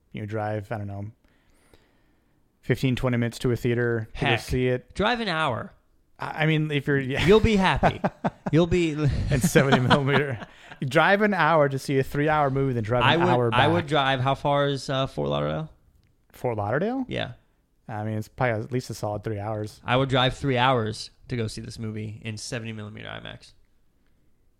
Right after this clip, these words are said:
Speaker 2: True I max, which is apparently only in Point,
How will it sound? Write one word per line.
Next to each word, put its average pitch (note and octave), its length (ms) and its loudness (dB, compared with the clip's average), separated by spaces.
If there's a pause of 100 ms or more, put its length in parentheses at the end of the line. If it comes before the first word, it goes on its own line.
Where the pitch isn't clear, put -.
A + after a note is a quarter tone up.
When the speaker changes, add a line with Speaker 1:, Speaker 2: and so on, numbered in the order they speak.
Speaker 2:
True D#3+ 340 2
I A#2 180 2
max, A2 360 -6
which A#2+ 180 -6
is A2+ 140 -2
apparently A#2 840 0 (640)
only C3 440 0
in G#2+ 420 -4 (480)
Point, C3+ 240 2